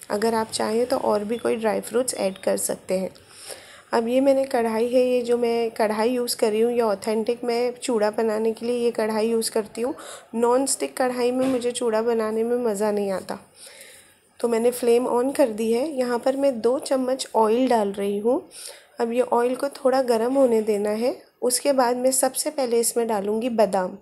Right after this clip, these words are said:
बादाम को फ्रेंड्स थोड़ा ज़्यादा टाइम लगता है क्रिस्प होने के लिए, इसीलिए मैं इसको सबसे पहले बादाम को डालूँगी। इसको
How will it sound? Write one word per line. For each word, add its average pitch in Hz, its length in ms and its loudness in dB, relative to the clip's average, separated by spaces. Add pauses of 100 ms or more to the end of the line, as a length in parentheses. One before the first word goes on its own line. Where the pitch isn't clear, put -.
(880)
बादाम 240 440 2
को 294 120 -2
फ्रेंड्स 302 420 0
थोड़ा 285 280 4
ज़्यादा 277 420 0
टाइम 262 340 0
लगता 247 280 -2
है 247 160 0
क्रिस्प 269 440 0
होने 220 260 4
के 220 160 -2
लिए, 240 180 0
इसीलिए 269 540 -2
मैं 277 140 2
इसको 254 240 -2
सबसे 269 480 0
पहले 240 320 0 (140)
बादाम 220 360 0
को 262 120 2
डालूँगी। 208 520 0 (460)
इसको 254 240 -2